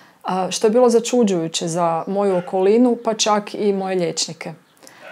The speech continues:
Unazad deset godina postala sam veganka, ponajviše stoga što svakodnevno boravim i družim se sa velikim brojem napuštenih životinja kao voditeljica Čakovečkog skloništa za životinje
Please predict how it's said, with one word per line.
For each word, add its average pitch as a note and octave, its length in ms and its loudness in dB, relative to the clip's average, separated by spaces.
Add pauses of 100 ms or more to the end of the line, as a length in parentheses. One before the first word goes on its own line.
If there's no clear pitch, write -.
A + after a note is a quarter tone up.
(300)
Unazad B3 380 6
deset B3+ 340 6
godina G#3 600 2 (300)
postala G#3 420 2
sam G3 340 -2
veganka, F#3+ 600 -2
ponajviše A3+ 540 0
stoga A#3 600 2
što G3 600 0 (160)
svakodnevno A3+ 680 2
boravim G3 720 2
i F3 420 -2
družim G3+ 380 2
se G3+ 200 -4
sa F#3 200 -2
velikim G3+ 480 0
brojem F3+ 340 0
napuštenih F#3 560 -6
životinja F#3 500 -2
kao F3+ 160 -4
voditeljica F3 560 0
Čakovečkog F#3 560 -2
skloništa G3 440 -8
za F3 120 -4
životinje G3+ 560 2